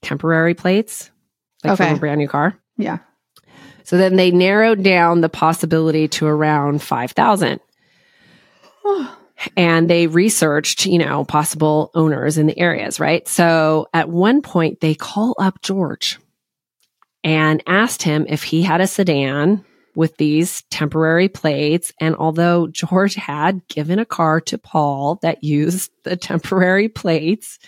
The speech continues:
Speaker 1: not everything that they described about the vehicle matched up. And so from that point on, George thought, "Well,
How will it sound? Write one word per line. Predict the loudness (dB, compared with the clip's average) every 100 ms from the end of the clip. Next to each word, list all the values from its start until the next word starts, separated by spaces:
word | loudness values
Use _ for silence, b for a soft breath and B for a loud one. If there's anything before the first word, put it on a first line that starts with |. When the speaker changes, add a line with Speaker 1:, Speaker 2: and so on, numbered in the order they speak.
| B B B B -2
Speaker 1:
not | 2 2 2
everything | 2 2 2 2 4
that | 4 4
they | 2
described | 2 -2 -2 2 4 4 2
about | 2 0 0
the | -2
vehicle | -2 -2 0 0 0 0
matched | -2 -2 0 2
up. | 0 -2 _ B B B B _
And | 0 2
so | 2 4 4 2
from | 0 2 4
that | 2 2
point | 0 2
on, | 2 2 2 2 0 -2
George | 0 0 0
thought, | 2 2 2
"Well, | 2 4 4 2 -2